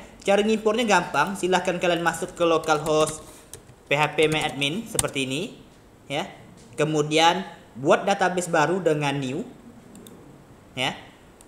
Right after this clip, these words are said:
Buat database baru dengan nama perpustakaan seperti ini, saya create,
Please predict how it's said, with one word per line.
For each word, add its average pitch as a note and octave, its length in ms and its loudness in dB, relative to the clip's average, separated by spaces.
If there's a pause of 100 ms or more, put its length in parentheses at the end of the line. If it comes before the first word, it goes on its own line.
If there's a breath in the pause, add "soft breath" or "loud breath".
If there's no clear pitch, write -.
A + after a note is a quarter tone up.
Buat D3+ 320 0
database E3 400 -2
baru D#3+ 160 2
dengan D3+ 320 0
nama D#3 320 2
perpustakaan D3 1200 -4
seperti C3+ 400 -8
ini, E3+ 60 -6 (420)
saya B2+ 320 0
create, D#3+ 240 0